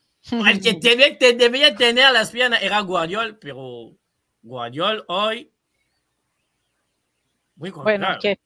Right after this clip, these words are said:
Speaker 1: también venía en Eli de jugar dos alargues,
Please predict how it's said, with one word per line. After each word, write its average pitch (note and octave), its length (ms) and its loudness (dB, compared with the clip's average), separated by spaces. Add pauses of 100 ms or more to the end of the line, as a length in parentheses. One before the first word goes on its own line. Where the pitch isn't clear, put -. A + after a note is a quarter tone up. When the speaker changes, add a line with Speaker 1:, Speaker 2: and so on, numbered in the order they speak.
(200)
Speaker 1:
también G3 340 -2
venía A3+ 300 -2
en A#3 80 -4
Eli A#3 220 0
de A#3+ 140 0
jugar F#3+ 400 -2
dos G#3+ 180 -2
alargues, G3 560 -2